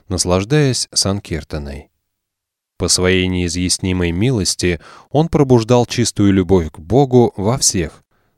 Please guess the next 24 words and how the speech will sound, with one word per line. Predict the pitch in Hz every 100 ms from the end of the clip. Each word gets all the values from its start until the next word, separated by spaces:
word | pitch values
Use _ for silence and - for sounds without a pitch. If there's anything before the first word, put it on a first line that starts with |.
| -
даже | 123 170 160
в | -
самых | 120 95 85 -
падших | - 135 - 117 - -
и | 95
низких | 87 78 - 85 -
людях. | 123 87 76 - _ _ _ _ _ _ _ _ _ _ _ _ _ _ _
Вместе | 87 85 98 90 - 87
с | 78
Господом | 90 139 - 127 120 117 107 -
жили | 101 123 190
пандит | 160 98 90 85 90
Госани | - 82 - 110 131 139 127
и | - - 160
другие | 139 110 87 87
преданные: | - 127 101 78 76 76 71 - _ _ _
Вакришвара, | 101 147 160 98 - 80 104 120 110 101 101
Дамодара, | - 82 80 73 73 110 120 110 95 _ _ _
Шанкара | - 90 90 - 131 139 131 120
и | - 165
Харидас | - 98 82 73 - -
Такур. | 104 120 - 80 - _ _ _ _ _ _ _ _ _ _ _ _ _ _ _ _ _ -
Помимо | 98 95 95 87 85
них | 107 151 139 -